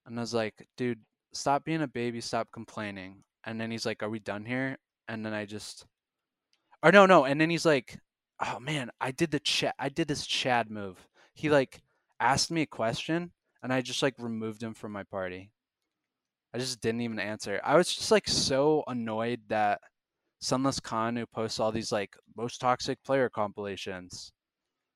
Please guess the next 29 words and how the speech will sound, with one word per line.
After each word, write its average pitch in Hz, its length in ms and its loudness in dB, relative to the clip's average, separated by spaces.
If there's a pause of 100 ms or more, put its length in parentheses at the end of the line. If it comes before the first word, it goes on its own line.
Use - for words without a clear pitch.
(160)
like, 95 320 -12 (320)
"Look 131 100 -4
at 143 40 6
all 139 60 6
these 135 200 -2
toxic 135 400 0
players," 123 400 0 (280)
was 120 140 -10
just - 400 -8
c-, 113 60 -20 (260)
crying 135 540 -2
and 120 120 -6
complaining 120 580 -6
and 98 100 -8
being 110 220 -6
toxic 101 580 -4 (200)
in 104 100 -10
a 98 60 -10
game. 101 420 -10 (1400)
Probably 170 400 4
fishing 170 400 -2
for 156 160 -2
a - 20 0
reaction 151 420 2
to 147 60 -6
put 147 180 -4
in 135 60 -8
those 135 220 -4
videos. 104 720 -4